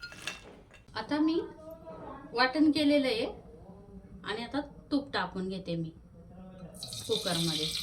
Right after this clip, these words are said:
आता तूप चांगलं गरम होऊन द्यायचं आहे.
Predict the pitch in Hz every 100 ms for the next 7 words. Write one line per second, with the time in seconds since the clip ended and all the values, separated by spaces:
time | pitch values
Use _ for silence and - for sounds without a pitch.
0 | - - - - - - - - - -
1 | - 277 277 339 - 381 320 302 302 302
2 | 330 330 285 233 208 196 - 196